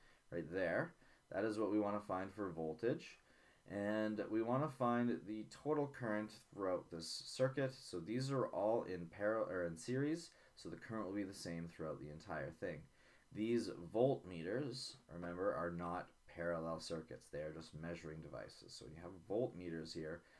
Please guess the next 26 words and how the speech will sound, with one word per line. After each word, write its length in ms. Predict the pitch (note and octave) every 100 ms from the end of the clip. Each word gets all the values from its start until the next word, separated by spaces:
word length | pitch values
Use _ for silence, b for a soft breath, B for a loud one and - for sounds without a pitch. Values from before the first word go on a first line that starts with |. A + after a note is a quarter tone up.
| B -
those 180 | E2+ D2
do 100 | D#2+
not 200 | D#2+ C#2 E2
count 180 | D#2 D2+
as 80 | D#2 - -
parallel, 480 | D#2+ D2+ C#2+ C#2+ - b b b b b -
um, 680 | D2+ D2 D2+ D2 C#2 C#2 C2
circuits. 720 | - F2+ E2+ C2 - - - - - - - _ -
So 340 | - G#2 - - B B B B B -
to 60 | -
find 320 | C#3+ C#3+ D3+
the 60 | C3+
voltage 760 | B2 A#2+ A#2+ A#2+ C3 - - -
across, 960 | F#2+ - A#2 G2+ F#2 A#2 B2+ - - - -
uh, 420 | F2+ F2+ F2 F2 E2
the 80 | F#2
resistor, 800 | F2 E2+ F#2 G2+ - - B2+ E3+ b b b b - E2+
we 220 | G#2 B2
would 260 | B2+ C3
need 680 | A2 G#2 A2 F2 F#2+ C3+ D#3+ C3+ - -
to 640 | G2 F#2+ F#2+ F#2+ F#2+ F#2+ F#2 - -
be 180 | F#2+ F#2+
able 300 | G2 G2 F#2+ -
to 100 | F#2+
find 420 | F2+ F#2 F#2 F2 E2+
the 320 | F2+ F2